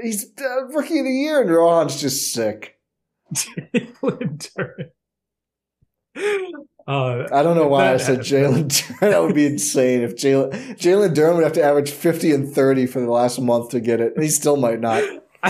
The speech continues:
Speaker 2: s-, yeah, he still would. Um, M V P time.
Speaker 1: Yeah.
Speaker 2: So I think we've narrowed it down to three candidates.
Speaker 1: Yeah.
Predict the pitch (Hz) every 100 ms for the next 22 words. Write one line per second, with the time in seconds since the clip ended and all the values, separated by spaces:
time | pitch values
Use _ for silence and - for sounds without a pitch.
0 | - 247 - 196 - 226 190 277 - 175
1 | - 240 - 185 - 208 - _ _ _
2 | 214 _ _ 339 415 392 370 - _ 147
3 | 143 135 131 131 _ _ _ _ - 180
4 | 190 196 143 135 123 117 107 - - 117
5 | 117 117 - - - 170 156 147 160 214
6 | 208 180 156 165 156 147 143 135 120 135
7 | 135 120 123 113 107 98 - _ _ -
8 | 120 107